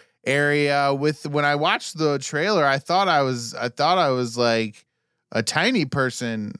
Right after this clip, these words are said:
or something, like, not a little person, but, like, a real tiny person, 'cause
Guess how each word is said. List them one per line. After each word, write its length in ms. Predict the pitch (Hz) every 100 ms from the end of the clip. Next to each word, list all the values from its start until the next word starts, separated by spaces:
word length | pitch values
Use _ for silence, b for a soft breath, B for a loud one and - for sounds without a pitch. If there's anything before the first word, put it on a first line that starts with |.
| -
or 120 | 120
something, 500 | 131 123 113 110 117
like, 460 | 120 117 113 107 _ _ _ _
not 200 | 160 240
a 40 |
little 280 | 175 214 254
person, 440 | 175 156 143 143 139
but, 140 | 139
like, 180 | 135 127
a 80 | 127
real 240 | 220 311
tiny 380 | 226 151 135 127
person, 420 | 135 127 - 131
'cause 300 | - 139 131